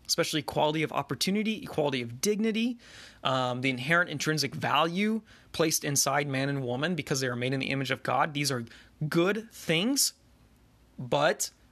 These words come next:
they can be perverted, especially when you divorce them from other values such as justice. All right, it's important the church isn't led away by the political fervor espoused by groups like Black Lives Matter, who are led by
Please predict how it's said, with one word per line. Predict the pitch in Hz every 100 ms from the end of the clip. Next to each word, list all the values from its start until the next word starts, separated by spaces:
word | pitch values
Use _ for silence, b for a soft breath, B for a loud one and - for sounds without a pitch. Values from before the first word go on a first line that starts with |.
| _ -
they | 143
can | - 175 226 208
be | 170 160
perverted, | - 139 127 175 202 143
especially | - 139 - 170 - 175
when | 151 139
you | 143
divorce | 143 131 127 156 202 -
them | 147 127 127 B B B
from | - 151 139 135 - _ _ - -
other | 180 214
values | 202 151 127 123 123 120 - B B
such | - 147 139
as | 135 - -
justice. | 135 156 - - - - _ _ _ - - _ _ _ - - B B 151
All |
right, | 139 - - B
it's | - 160
important | 196 - 233 269 254
the |
church | - - 185 202 240
isn't | 175 185
led | 160 165
away | 147 147 175
by | 147 135
the | 139
political | - 147 160 160
fervor | - - 147 151 127 117 - -
espoused | 143 - 151 170 -
by | 151
groups | 147 151 160 -
like | 131 -
Black | 127 123
Lives | 139 123 131 147
Matter, | 160 151 135 - B B
who | - 180
are | 170
led | 151 175
by | 180 190